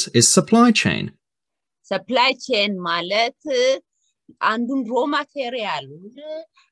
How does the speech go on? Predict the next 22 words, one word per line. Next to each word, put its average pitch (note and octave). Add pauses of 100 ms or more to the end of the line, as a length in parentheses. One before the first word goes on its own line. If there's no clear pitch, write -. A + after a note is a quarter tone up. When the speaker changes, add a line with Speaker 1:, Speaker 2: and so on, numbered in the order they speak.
(120)
Speaker 2:
አ፣ C#3 (120)
ከ-፣ C#3 (1160)
ቀይሮ G#3 (280)
እቃ -
አድርጎ F#3
የሚያቀርቡት F#3
እነሱ G3+
ሰፕላይ D#3
ቼን B2+
ይባላሉ። - (260)
እቃውን F#3+
ሰፕላይ E3
ነው G2+
የሚያደርጉት። - (1200)
Speaker 1:
Whereas A#2+ (360)
movement E3
of A2
materials G#2+
in F#3+
the C#4
supply G2
chain G2